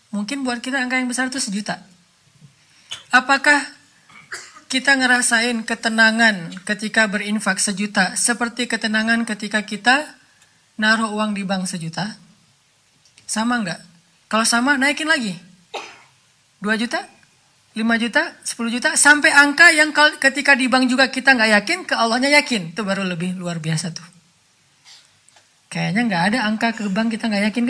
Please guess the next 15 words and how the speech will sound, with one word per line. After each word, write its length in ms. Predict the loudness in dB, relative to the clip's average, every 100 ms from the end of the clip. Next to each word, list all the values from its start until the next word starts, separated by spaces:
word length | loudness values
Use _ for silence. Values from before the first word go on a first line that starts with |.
| -4
kan? 20 | -12 -20 -18 -18 -14 -14 -16 -18 -20 -20 -20 -20 -20 -20 -20 -20 _ _ _ _
Semiliar 560 | -8 -2 0 2 2 2
juga 240 | 2 0
kita 160 | 0 0
yakin. 480 | 0 0 -2 -4 -4 -8 _
Kalau 320 | -4 0 2
ada 160 | 2 0 -2
duit, 400 | -2 -4 -6 -12 -20 _ _ -8
ada 160 | -4
duit 160 | -2 -2
semiliar, 400 | -2 0 0 0
taruh 240 | -4 -4
di 80 | -4
bank. 320 | -2 -2 -2
Justru 240 | -4 -4